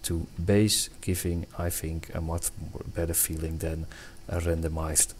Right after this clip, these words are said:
landing position. So we're gonna try and give them to, uh, to Gaia, because currently they are not. All we do is now I set zone three aggressive. It doesn't really matter for them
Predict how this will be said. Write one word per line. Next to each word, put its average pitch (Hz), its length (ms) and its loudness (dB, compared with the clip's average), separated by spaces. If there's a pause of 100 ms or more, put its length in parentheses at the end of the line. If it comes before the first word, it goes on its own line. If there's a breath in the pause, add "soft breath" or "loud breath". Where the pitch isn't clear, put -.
landing 87 520 4
position. 85 580 0 (600 loud breath)
So 104 320 12 (260)
we're - 80 0
gonna 110 260 6
try 107 360 6 (160)
and 92 120 4
give 95 220 4
them 85 240 2
to, 80 360 0
uh, 78 160 0 (440)
to 87 100 -2
Gaia, 87 360 4 (2750 loud breath)
because - 280 4
currently 87 460 4 (100)
they 85 160 6
are 82 160 2
not. 113 360 6 (200)
All 143 160 8
we 165 80 6
do 107 400 8
is 104 180 4
now 87 260 4
I 92 80 4
set 90 360 4 (100)
zone 110 300 6
three 98 400 6 (120)
aggressive. 92 680 4 (600 loud breath)
It 123 100 6
doesn't 147 300 8
really 127 180 8
matter 110 240 10
for 92 120 2
them 80 340 2